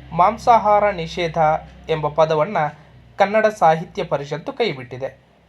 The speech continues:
ಇದು ನಮ್ಮ ಹೋರಾಟಕ್ಕೆ ಸಿಕ್ಕ ಮೊದಲ ಜಯ ಎಂದು ಪ್ರಗತಿಪರ ಸಂಘಟನೆಗಳ ಕಾರ್ಯಕರ್ತರು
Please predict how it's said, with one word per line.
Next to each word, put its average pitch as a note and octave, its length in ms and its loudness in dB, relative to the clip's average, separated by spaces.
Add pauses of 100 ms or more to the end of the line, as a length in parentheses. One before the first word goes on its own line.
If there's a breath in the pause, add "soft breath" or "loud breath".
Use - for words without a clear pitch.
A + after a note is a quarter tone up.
ಇದು G#3+ 180 0
ನಮ್ಮ G#3 260 2
ಹೋರಾಟಕ್ಕೆ F3 640 0
ಸಿಕ್ಕ D#3 280 -14
ಮೊದಲ F3 400 -2
ಜಯ E3 260 -2 (200)
ಎಂದು D#3+ 360 -6 (340 soft breath)
ಪ್ರಗತಿಪರ F#3+ 540 0
ಸಂಘಟನೆಗಳ C#3 720 -6
ಕಾರ್ಯಕರ್ತರು D#3 840 -2